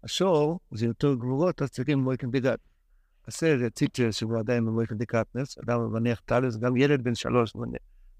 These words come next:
נותנים לו, אה, ציצ'ס, שזה אפילו שאדם בקטנס, הוא יודע, אתה מקושר להשם. כל פינה שאתה הולך, יש לך איזשהו קשר, איזה חוט של קשר. והשור, מה-, מהאור שלו עושים כבר תפילין, שכתוב על זה, "שמע ישראל שמע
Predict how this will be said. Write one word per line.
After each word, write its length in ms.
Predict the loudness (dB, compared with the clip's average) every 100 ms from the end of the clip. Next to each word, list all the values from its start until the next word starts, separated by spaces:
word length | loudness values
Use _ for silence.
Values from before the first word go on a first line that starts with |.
| -14 -6
נותנים 360 | -6 -2 0
לו, 80 | 2
אה, 260 | 0 0 -4
ציצ'ס, 480 | -4 -4 -6 -8 -14 _ _ -6
שזה 180 | -2
אפילו 240 | -2 0 -2
שאדם 280 | 0 -2 -2
בקטנס, 560 | -2 -2 -2 -2 -2
הוא 80 | -2
יודע, 380 | -2 0 0 -2 -8 _ -4
אתה 140 | -2
מקושר 480 | -2 -4 -4 0 -2
להשם. 380 | -2 -6 -10 -4
כל 140 | -4 -2
פינה 200 | -2 -4
שאתה 220 | -4 -2
הולך, 300 | 0 2 0 _ _ -14
יש 140 | -10
לך 80 | -2
איזשהו 440 | 0 0 0 -2 0
קשר, 300 | -4 -4 -6 -6
איזה 140 | -6
חוט 280 | -6 -8 -2
של 140 | 0 0
קשר. 320 | -4 -6 -10 -16 _ _ -20 _ -8
והשור, 500 | -6 0 4 4 4
מה-, 300 | 0 -2 -4
מהאור 320 | -2 0 0
שלו 220 | 0 -2
עושים 200 | -2 -6
כבר 180 | -8 -10
תפילין, 360 | -4 -2 0 -2
שכתוב 320 | -4 -4 0
על 120 | 0
זה, 140 | 0
"שמע 240 | -2 -2 -2
ישראל 200 | -2 -4
שמע 160 | -2